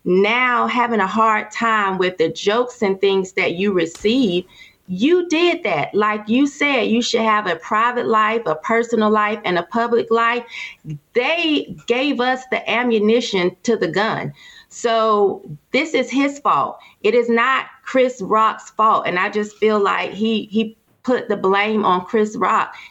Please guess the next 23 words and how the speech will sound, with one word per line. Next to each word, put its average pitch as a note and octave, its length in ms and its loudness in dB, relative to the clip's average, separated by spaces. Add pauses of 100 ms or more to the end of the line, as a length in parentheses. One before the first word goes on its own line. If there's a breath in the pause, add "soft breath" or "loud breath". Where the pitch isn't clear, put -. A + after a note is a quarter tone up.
Chris C4+ 280 -2
Rock A3+ 260 -2
was G#3 140 0
not G3+ 280 -2
the - 140 -6
enemy G3 320 2
here. D#3 200 0
He F#3+ 160 0
wasn't A3 400 0
the F#3 120 0
devil E3 800 0 (220 loud breath)
who A#3 140 2
was G3 200 2
trying G3 320 0
to F3+ 100 -4
come G#3 340 0
at F3 140 -2
his F#3 220 -2
highest F#3 400 -2
moment. E3+ 540 -2
That - 200 -4
was E3+ 180 -2
him. D#3 460 0